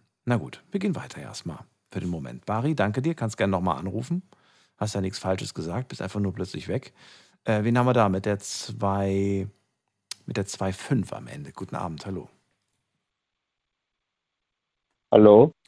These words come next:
Speaker 1: Hallo, wer da, woher?
Speaker 2: Hi,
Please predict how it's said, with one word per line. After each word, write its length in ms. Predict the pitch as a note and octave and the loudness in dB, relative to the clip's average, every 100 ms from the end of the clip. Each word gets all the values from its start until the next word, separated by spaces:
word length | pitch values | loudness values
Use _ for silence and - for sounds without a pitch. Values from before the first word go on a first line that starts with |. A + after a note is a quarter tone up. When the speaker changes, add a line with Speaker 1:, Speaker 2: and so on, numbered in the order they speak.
| - | -4
Speaker 1:
Hallo, 460 | G2 E2 E2 D#3 | -2 -2 -4 -2
wer 100 | C#3 | -2
da, 160 | G#2 F2 | -2 -4
woher? 380 | E2 D2 - F3+ - _ _ _ _ _ _ _ _ _ | -8 -8 -8 -10 -14 _ _ _ _ _ _ _ _ _
Speaker 2:
Hi, 420 | C3 C#3 B2+ B2+ | 10 12 12 12